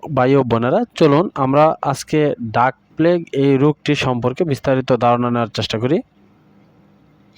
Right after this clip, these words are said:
তো যারা আমার এই চ্যানেলে নতুন, তারা অবশ্যই আমার এই চ্যানেলটি সাবস্ক্রাইব করবেন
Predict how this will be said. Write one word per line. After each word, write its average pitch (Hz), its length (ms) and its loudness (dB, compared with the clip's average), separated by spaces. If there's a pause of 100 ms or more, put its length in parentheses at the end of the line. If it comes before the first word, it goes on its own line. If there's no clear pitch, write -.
(200)
তো 135 100 2
যারা 135 220 6
আমার 185 160 2
এই 190 60 2
চ্যানেলে 175 380 2
নতুন, 175 280 0
তারা 135 180 2
অবশ্যই 131 440 0
আমার 131 160 0
এই 127 60 -2
চ্যানেলটি 123 380 -2
সাবস্ক্রাইব 123 560 -4
করবেন 165 280 2